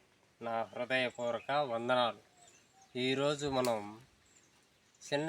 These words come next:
పిల్లకాయలు మొదలుకొని పెద్దవాళ్ళ వరకు ఆహారం తీసుకున్నాక అది అరగకుండా చాలామంది చాలా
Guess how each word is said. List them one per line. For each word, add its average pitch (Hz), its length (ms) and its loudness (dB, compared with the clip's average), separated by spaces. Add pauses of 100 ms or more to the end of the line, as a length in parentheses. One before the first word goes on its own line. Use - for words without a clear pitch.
పిల్లకాయలు 151 480 4
మొదలుకొని 135 560 -2
పెద్దవాళ్ళ 127 480 0 (120)
వరకు 127 340 -6 (2000)
ఆహారం 143 640 6
తీసుకున్నాక 123 600 -2 (120)
అది 110 120 0 (120)
అరగకుండా 135 560 4 (340)
చాలామంది 135 600 0 (100)
చాలా 127 260 2